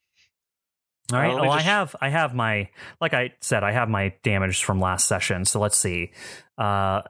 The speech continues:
Speaker 1: just for Chimera. Chimera, uh, the only entries I have from you from last session is you took one heat at one point, which may have been anything that you do that gives you heat. And the only other entry you have is when you took six damage.
Speaker 2: Yeah.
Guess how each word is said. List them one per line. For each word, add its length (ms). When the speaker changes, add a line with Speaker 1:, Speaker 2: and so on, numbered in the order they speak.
Speaker 1:
just 240
for 160
Chimera. 580
Chimera, 720
uh, 560
the 180
only 260
entries 340
I 80
have 260
from 220
you 120
from 220
last 260
session 480
is 360
you 60
took 240
one 220
heat 380
at 160
one 200
point, 400
which 200
may 240
have 200
been 440
anything 460
that 100
you 140
do 220
that 120
gives 220
you 80
heat. 400
And 120
the 100
only 200
other 220
entry 320
you 100
have 300
is 140
when 100
you 80
took 200
six 260
damage. 680
Speaker 2:
Yeah. 180